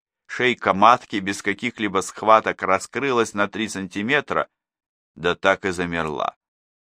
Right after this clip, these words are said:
Раскрытие диагностировала доктор, наблюдавшая Оленьку дома. Она попыталась немедленно госпитализировать свою подопечную, но та отказалась. Минула сорок первая неделя,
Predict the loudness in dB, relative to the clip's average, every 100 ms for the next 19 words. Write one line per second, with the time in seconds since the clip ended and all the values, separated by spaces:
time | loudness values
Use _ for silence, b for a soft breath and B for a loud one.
0 | _ -2 -2 -2 -2 -2 0 2 2 4
1 | 2 2 0 -2 -4 -2 0 2 2 2
2 | 0 -2 0 -2 0 -2 -2 2 2 2
3 | -2 0 2 0 -4 -6 -4 -2 -2 -4
4 | -10 _ _ _ _ _ _ -2 -2 0
5 | -2 -2 2 2 2 -2 -4 -2 -2 -2
6 | -4 -2 -2 -4 -6 -4 -2 -2 -4 -2
7 | 2 2 0 -2 -4 -2 -2 -2 -2 -6
8 | -6 -10 -8 -8 _ _ _ _ -8 -6
9 | 2 4 4 2 0 2 0 0 -4 -14
10 | _ _ _ _ _ _ -8 -2 0 2
11 | 4 4 4 2 4 2 -2 0 2 4
12 | 4 2 0 -4 -2 -2 -2 -6